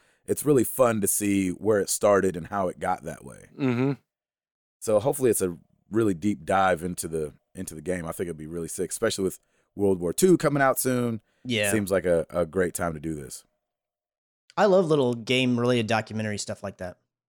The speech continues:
Speaker 1: Mm-hmm. Me too. I'm sorry. It's gonna be on Amazon, and then it'll come to iTunes, Google Play, M G O,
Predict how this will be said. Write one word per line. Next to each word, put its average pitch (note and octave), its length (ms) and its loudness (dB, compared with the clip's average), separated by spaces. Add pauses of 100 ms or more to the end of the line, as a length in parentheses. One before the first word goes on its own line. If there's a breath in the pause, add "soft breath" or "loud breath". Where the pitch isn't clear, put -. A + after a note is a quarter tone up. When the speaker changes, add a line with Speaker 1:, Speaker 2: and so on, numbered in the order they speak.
Speaker 1:
Mm-hmm. A#2+ 520 0 (720)
Me G2+ 300 -4
too. E2+ 380 0 (380)
I'm D#3+ 120 4
sorry. A2 340 4
It's C#3 120 2
gonna D3+ 160 0
be C#3 100 2
on B2 160 4 (140)
Amazon, C#3+ 640 2 (1160)
and A2+ 180 0
then B2 180 6
it'll A2+ 160 6
come A#2 300 0
to G#2 500 2 (120)
iTunes, A2 880 0
Google G#2 300 2
Play, F#2+ 560 2
M A2+ 240 -2
G G2+ 200 0
O, F#2+ 420 2